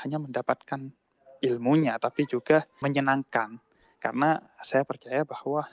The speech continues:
dakwah kepada anak muda itu perlu disampaikan dengan cara yang sesuai dengan anak muda, yaitu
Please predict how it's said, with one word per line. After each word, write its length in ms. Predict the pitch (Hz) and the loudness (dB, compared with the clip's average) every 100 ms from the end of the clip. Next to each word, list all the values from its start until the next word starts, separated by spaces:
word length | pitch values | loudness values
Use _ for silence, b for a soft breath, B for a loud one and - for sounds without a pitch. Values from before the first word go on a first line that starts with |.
| _ | _
dakwah 400 | - 127 - 127 | -10 -8 -6 -8
kepada 400 | - 123 117 113 | -6 -6 -6 -8
anak 80 | 120 | -8
muda 400 | 120 120 - 117 | -8 -8 -4 -4
itu 320 | 120 _ 170 | -6 _ -2
perlu 320 | 160 127 123 147 | 2 2 2 -4
disampaikan 640 | - 113 117 123 - 147 | -4 -6 -6 -8 -6 -4
dengan 320 | 123 113 120 | -4 -6 -4
cara 320 | - 127 147 | -4 0 2
yang 240 | 147 131 127 | 2 2 -8
sesuai 720 | - - - 135 - 156 143 | -14 -10 -2 -2 0 0 -2
dengan 320 | 123 120 113 | -2 -10 -8
anak 180 | 117 117 135 | -6 -6 -6
muda, 400 | 113 113 127 175 b b b - | -4 -2 -2 -4 b b b -2
yaitu 560 | 113 - - 156 160 | -2 -2 4 4 4